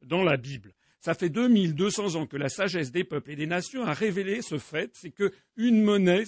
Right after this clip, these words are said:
nécessite qu'il y ait une espèce d'affectio societatis, comme on dit, c'est-à-dire de sentiment d'appartenance à un seul et même peuple pour que ce soit viable. Alors, l'euro actuellement est une monnaie qui est gérée très largement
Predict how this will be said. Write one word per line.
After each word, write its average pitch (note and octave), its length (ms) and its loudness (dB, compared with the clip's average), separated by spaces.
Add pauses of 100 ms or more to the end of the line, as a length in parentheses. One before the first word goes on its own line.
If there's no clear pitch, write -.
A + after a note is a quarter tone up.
(120)
nécessite F#3+ 880 -4
qu'il F3 180 -14
y D3+ 120 -6
ait E3+ 140 -4 (200)
une F3+ 120 -4
espèce F3 380 -4
d'affectio G3 640 -4
societatis, - 1200 -10
comme A#2+ 160 -12
on A2 80 -10
dit, G#2+ 220 -20 (260)
c'est-à-dire D3+ 460 -4
de C3 100 -4
sentiment G3 560 0
d'appartenance C#3+ 720 -10
à B2 60 -18
un A#2+ 100 -12
seul C3+ 240 -8
et A#2+ 40 -4
même A2 260 -10
peuple D3 340 -14 (260)
pour B2+ 140 -16
que B2+ 80 -12
ce D3+ 180 -10
soit A#2+ 220 -12
viable. G#2+ 500 -6
Alors, E3+ 320 4 (300)
l'euro F3+ 500 2
actuellement C#3 600 -2
est D#3 160 -4
une C#3+ 100 -6
monnaie D3+ 340 0
qui C#3 220 -8
est C3+ 80 0
gérée C3+ 600 -2 (300)
très F3 320 0
largement C3+ 680 -2